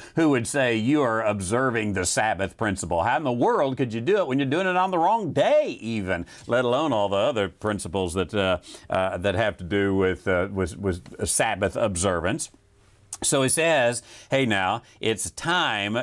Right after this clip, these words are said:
to move on and, uh, to, to, to build on this foundation rather than lay this foundation again." Then,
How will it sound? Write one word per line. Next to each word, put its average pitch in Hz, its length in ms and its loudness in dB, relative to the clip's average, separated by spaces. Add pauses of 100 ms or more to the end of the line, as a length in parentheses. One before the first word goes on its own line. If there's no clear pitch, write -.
(100)
to 110 120 -4
move 147 460 2
on 101 680 0 (260)
and, 113 500 -2
uh, 110 180 2
to, 107 360 0 (280)
to, 104 360 2
to - 200 -4
build 117 680 0
on 113 280 0
this 101 200 -2
foundation 101 640 0
rather 117 340 0
than 123 160 -2
lay 117 340 0
this 131 260 -2
foundation 117 800 -2
again." 113 680 -2 (300)
Then, 113 460 -2